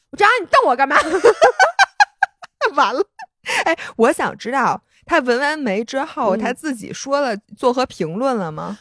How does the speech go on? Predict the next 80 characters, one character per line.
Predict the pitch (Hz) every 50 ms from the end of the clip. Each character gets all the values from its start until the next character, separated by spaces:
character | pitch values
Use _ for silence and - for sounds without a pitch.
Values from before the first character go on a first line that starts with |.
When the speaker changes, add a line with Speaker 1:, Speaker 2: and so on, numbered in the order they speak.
| _ _
Speaker 1:
我 | 214 185
觉 | - 175
得 | 185 247 277 -
张 | - 381 359 370 392
涵 | 370 - - - 175 131
啊， | 127 139 151 170 196 202 147 - - -
就 | - 277 269
是 | 269 247
他 | 262 311 311
真 | - 311 311
的 | 320 311
不 | 247 - - 175 202 214
在 | - 285 277 240 247
乎 | 247 226 233
自 | - 226 214
己 | 180 - - 196
外 | 254 247 214
貌 | 214 208 196 202 208
到 | 214 220 220
一 | 202 208 220
定 | 262 269 262 302 -
地 | 302 262 220 151
步 | 190 196 160 143 123 87
了。 | - -
Speaker 2:
他 | - 311
也 | 269
没 | 220 202 220 262
欣 | 262 - - 302 302 302
赏 | 285 208 101 101 -
一 | -
下， | 190 190 175 165 151 151 -
也 | - 196 190 180
没 | 180 180 196 254
问 | 285 285 285
问 | 294 277 247 208
我 | 190 180 226
以 | 208
后 | - 175 196 180
不 | 190 202 226
会 | 247 247 240
就， | 240 233 220
就 | 214 - 226 220
这 | 220 233 226
样 | 233 247 247 226 202 180
了， | 165 143 175
是 | -
吗？ | -
Speaker 1:
他 | 370 359
不 | - 440
仅 | 392 302 196 175
什 | 190 - 170
么 | 180 220 269
问 | 294 302 262 262
题 | 269 262
都 | 262 294 302
没 | 294 254 202 190 202
问， | 254 302 339 311 277 214 151 - - - _ _ _
就 | 392 392 339
我 | -
不 | 165 196 285
说 | - 370 349
了 | 311
吗？ | 294 269
人 | 254 294 359
给 | 302
他 | 196 180
画 | - 302 349 294 262
完， | 240 233 240
他 | 349 359
就 | 294 269
觉 | 233 233
得 | 233 247
做 | - - 262 226
完 | 185 151 147
了。 | 135 143 151 - _ _ _ _
他 | _ 349 339
做 | - 349 320
完 | 285 247 269 320 330
以 | -
后 | - - - - 285 262 240 190 180 -